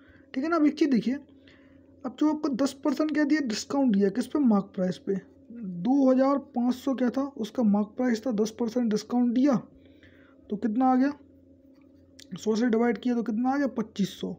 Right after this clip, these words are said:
तो पच्चीस सौ रुपये का क्या दिया है, डिस्काउंट दिया है, कितना, पच्चीस सौ का क्या, क्या दिया है, डिस्काउंट दिया है। अब एक चीज़ देखिए, सेल कितने पे किया है,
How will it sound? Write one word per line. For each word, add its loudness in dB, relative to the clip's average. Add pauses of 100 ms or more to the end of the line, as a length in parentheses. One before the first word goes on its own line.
(560)
तो -6 (120)
पच्चीस 0
सौ 2
रुपये 2
का 4
क्या 0
दिया 2
है, 4
डिस्काउंट 2
दिया -2
है, -6 (500)
कितना, -4 (120)
पच्चीस -2
सौ -2
का -2
क्या, 0
क्या -2
दिया 2
है, 0
डिस्काउंट 0
दिया -2
है। -8 (480)
अब -2
एक -2
चीज़ 0
देखिए, 2
सेल 2
कितने 0
पे 0
किया 4
है, 4